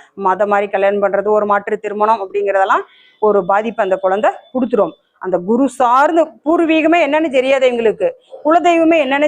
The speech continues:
தெரியாத வேறொரு குலதெய்வத்தை வழிபாடு செஞ்சுட்டு இருந்திருப்பாங்க. அப்ப அந்த அஞ்சாம் பாவம் சார்ந்த சந்தியில் உள்ள கிரகம் அந்த ஒரு பாதிப்பை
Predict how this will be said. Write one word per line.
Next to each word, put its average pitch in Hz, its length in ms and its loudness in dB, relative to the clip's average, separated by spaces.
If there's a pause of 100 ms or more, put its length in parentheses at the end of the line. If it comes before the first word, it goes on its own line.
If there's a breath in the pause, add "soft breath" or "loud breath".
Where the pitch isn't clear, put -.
தெரியாத 285 320 0
வேறொரு 277 400 2
குலதெய்வத்தை 269 480 2
வழிபாடு 247 420 0
செஞ்சுட்டு 233 280 -8
இருந்திருப்பாங்க. 190 480 -2 (440)
அப்ப 311 220 0 (200)
அந்த 220 180 -2
அஞ்சாம் 240 320 0
பாவம் 220 340 0
சார்ந்த 247 400 2 (120)
சந்தியில் 240 380 0
உள்ள 208 160 0
கிரகம் 208 400 0 (240)
அந்த 190 220 -4
ஒரு 190 140 0
பாதிப்பை 190 460 -2